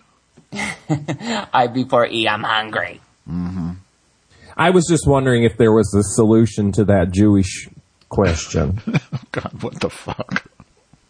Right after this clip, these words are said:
Speaker 2: You're a mess, One Turd Wisdom, today.
Speaker 1: I'm very excited because tonight is the television show, the premiere of the television show that's based on people who look exactly like Cheryl Murkowski, The Walking Dead.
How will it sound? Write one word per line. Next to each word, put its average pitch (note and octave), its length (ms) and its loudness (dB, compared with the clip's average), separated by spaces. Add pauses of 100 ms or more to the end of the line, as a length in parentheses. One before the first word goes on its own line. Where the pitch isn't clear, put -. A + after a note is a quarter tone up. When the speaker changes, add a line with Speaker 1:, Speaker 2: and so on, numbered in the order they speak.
(680)
Speaker 2:
You're G#2 140 2
a F2+ 80 2
mess, G2 360 0
One D#2 220 0
Turd E2 180 -6
Wisdom, D2+ 500 -4
today. D#2+ 540 -6 (640)
Speaker 1:
I'm C#3 200 -2
very D3+ 340 4
excited C3 800 0
because A#2 680 -2 (140)
tonight B2+ 720 -2
is A#2+ 600 0
the B2+ 200 -4
television A#2+ 680 -2
show, A#2+ 640 0
the A#2+ 120 -2
premiere B2 800 0 (320)
of B2 80 0
the B2+ 80 2
television A#2+ 520 0
show A#2 220 0
that's A2 260 0
based B2+ 440 0
on A2+ 120 0
people B2 280 -2
who B2 120 0
look A#2 240 0
exactly B2 600 0
like G#2+ 220 0
Cheryl A2+ 280 0
Murkowski, A2 760 -2
The A#2+ 80 0
Walking A#2 460 0
Dead. A#2 480 0